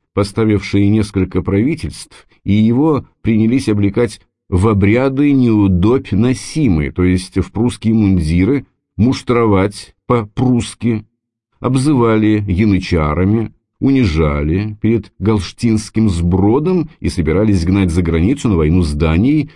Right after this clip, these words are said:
за какую-то там Галштинию.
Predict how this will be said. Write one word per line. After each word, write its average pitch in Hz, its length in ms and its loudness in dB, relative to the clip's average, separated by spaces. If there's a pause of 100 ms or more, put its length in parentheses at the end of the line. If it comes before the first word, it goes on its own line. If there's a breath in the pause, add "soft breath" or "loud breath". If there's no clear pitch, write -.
(100)
за 85 220 -2
какую-то 131 540 -2
там 117 540 0
Галштинию. 90 1000 -2